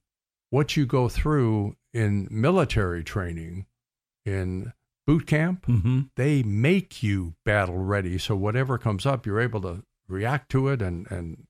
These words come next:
Speaker 1: end up victorious. He compared that with the church and God's people.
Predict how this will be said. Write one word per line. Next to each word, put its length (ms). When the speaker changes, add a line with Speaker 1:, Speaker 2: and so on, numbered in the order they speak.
Speaker 1:
end 180
up 260
victorious. 760
He 200
compared 640
that 320
with 260
the 240
church 840
and 180
God's 360
people. 600